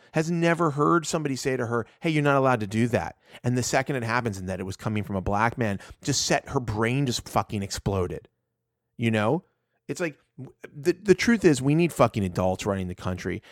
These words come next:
and we need to stop coddling these fucking right-wing babies who think that everything is coming to them and will always be coming to them,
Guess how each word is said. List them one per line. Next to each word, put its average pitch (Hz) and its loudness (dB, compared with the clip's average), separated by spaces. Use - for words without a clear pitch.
and 107 -6
we 110 -2
need 117 -2
to 127 -4
stop - 0
coddling 98 0
these 92 -4
fucking 95 -2
right-wing 95 -2
babies 92 -6
who 120 -2
think 110 -4
that 113 -2
everything 131 0
is 120 0
coming 110 0
to 101 2
them 98 0
and 98 0
will 95 0
always 98 0
be 98 -10
coming 92 -6
to 90 -8
them, 92 -6